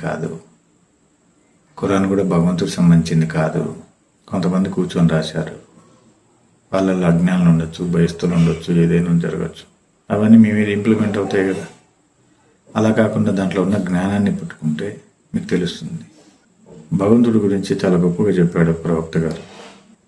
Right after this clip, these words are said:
ఉపనిషత్తులో భగవంతుడి గురించి చాలా గొప్పగా చెప్పాడు, దాన్ని పట్టుకోండి. నచికేతువు ద్వారా మనకు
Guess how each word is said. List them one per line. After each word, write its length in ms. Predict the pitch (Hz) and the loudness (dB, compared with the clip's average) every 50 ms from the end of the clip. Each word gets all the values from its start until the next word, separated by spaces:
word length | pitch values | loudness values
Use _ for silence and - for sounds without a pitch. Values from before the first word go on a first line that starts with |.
| _ - | _ -8
ఉపనిషత్తులో 600 | - 104 120 135 127 - - - - - 101 98 90 92 | 2 4 4 4 4 2 0 -2 -2 -2 0 0 2 2
భగవంతుడి 380 | 92 95 104 110 110 110 95 92 | 2 2 2 0 -2 -2 -2 0
గురించి 220 | 92 92 92 87 87 90 | 2 0 0 0 0 2
చాలా 160 | 90 85 85 82 | 4 4 6 6
గొప్పగా 280 | 85 82 87 95 92 90 85 82 | 4 2 2 2 0 2 2 2
చెప్పాడు, 300 | 80 - - 82 80 80 85 | 2 0 -2 -2 -2 0 2
దాన్ని 160 | 82 80 80 78 | 2 2 2 2
పట్టుకోండి. 460 | 82 82 - - 80 80 82 80 85 85 - _ _ _ _ _ _ _ _ _ - - - - _ _ _ _ 277 277 277 _ _ _ _ _ _ _ _ _ _ _ _ _ _ _ _ _ _ _ - | -2 -6 -4 -2 0 0 0 -2 -6 -12 -16 _ _ _ _ _ _ _ _ _ -20 -20 -20 -20 _ _ _ _ _ -20 -20 _ _ _ _ _ _ _ _ _ _ _ _ _ _ _ _ _ _ _ -6
నచికేతువు 520 | - - - - 131 127 117 - 113 107 95 98 | -4 -4 -2 2 4 4 4 4 2 2 4 4
ద్వారా 280 | 95 92 85 95 92 90 85 82 76 - 101 98 | 4 4 4 4 2 2 0 -2 -2 -2 -4 -4
మనకు 280 | 98 98 87 85 98 | -2 -2 -2 -2 -2